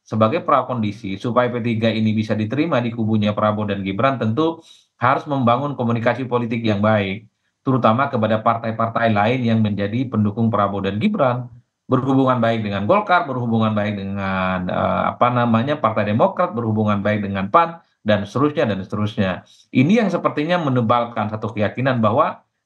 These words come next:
ketika P tiga disebut sebagai partai yang nggak lolos ke parlemen, jadi daya tawar politik mereka sebenarnya rendah. Oleh karena itu, wajar kalau kemudian komunikasi politik dilakukan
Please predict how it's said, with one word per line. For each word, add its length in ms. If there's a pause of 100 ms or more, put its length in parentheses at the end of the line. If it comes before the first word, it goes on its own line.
ketika 320
P 160
tiga 160
disebut 480
sebagai 240
partai 400
yang 160
nggak 160
lolos 160
ke 80
parlemen, 480
jadi 320
daya 320
tawar 320
politik 320
mereka 320
sebenarnya 400
rendah. 400 (320)
Oleh 160
karena 240
itu, 160
wajar 320
kalau 240
kemudian 480
komunikasi 480
politik 320
dilakukan 640